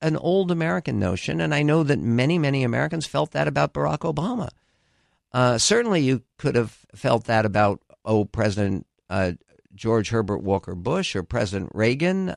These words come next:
um, or, or, uh, President Harry Truman or many presidents of both parties in the past, President Eisenhower.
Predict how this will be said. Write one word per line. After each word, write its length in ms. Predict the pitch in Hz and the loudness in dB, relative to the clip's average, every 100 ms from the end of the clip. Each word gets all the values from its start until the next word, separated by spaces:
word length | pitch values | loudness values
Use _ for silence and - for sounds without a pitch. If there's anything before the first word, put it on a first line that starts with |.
| - | -4
um, 400 | 110 104 101 98 _ _ _ _ | 0 2 0 -2 _ _ _ _
or, 240 | - 127 - | 0 0 0
or, 440 | - 135 131 127 101 - - | 0 2 2 0 -4 -14 -4
uh, 120 | 123 | -4
President 400 | - 139 127 101 | 2 0 2 -4
Harry 320 | 101 123 135 | 0 2 2
Truman 420 | - 135 147 196 | 0 -2 0 0
or 80 | 160 | 2
many 280 | 113 123 156 | 2 2 0
presidents 420 | 135 127 139 139 | 0 -2 -2 -4
of 120 | 120 | -4
both 260 | 101 135 - | 0 -2 0
parties 280 | 131 135 147 | -2 -2 -4
in 100 | 135 | -6
the 60 | |
past, 300 | 127 170 - | -6 -8 -8
President 300 | 98 95 98 | -6 -4 0
Eisenhower. 580 | 95 101 113 117 131 175 | 2 0 0 -2 -2 -4